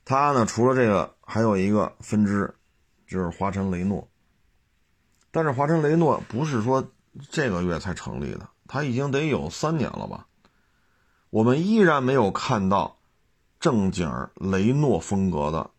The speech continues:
这种轻型货车或者轻型客车，或者说厢货、厢客之类的啊，没有见到。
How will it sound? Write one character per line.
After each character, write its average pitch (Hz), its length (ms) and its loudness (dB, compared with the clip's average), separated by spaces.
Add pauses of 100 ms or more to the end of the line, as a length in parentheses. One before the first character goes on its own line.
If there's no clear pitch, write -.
(120)
这 92 120 -4
种 78 240 -6
轻 95 220 -4
型 87 180 -4
货 67 200 -8
车 65 200 -10 (220)
或 - 220 -10
者 82 80 -4
轻 90 200 -2
型 87 160 -2
客 - 220 -6
车， - 160 -16 (1200)
或 - 180 -4
者 95 100 -2
说 92 120 0
厢 110 320 0
货、 92 260 0
厢 101 280 -2
客 92 240 -2
之 85 80 -6
类 78 100 -6
的 50 240 -12
啊， - 180 -10 (520)
没 92 160 0
有 135 120 0
见 95 220 -2
到。 113 220 -6